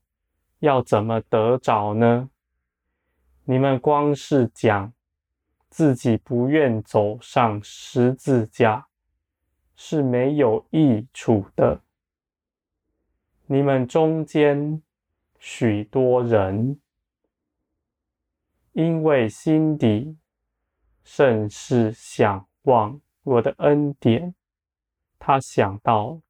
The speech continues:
迦南地，而自己却不愿走上十字架去得着。他们还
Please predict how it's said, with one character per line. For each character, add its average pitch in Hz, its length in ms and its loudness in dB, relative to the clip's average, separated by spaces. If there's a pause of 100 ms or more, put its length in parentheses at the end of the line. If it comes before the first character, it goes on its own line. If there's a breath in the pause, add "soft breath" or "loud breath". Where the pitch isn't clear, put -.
(120)
迦 123 420 0
南 104 300 -2 (200)
地， 117 300 0 (1400)
而 139 260 0
自 160 400 0
己 110 400 -2 (1200)
却 131 260 0
不 113 300 -2
愿 123 480 0 (220)
走 104 280 0
上 104 460 -2
十 107 480 -6
字 127 400 -2
架 101 420 -2 (840)
去 143 300 -2
得 104 520 0
着。 104 540 -2 (1600)
他 135 300 0
们 120 420 0 (1000)
还 131 340 -2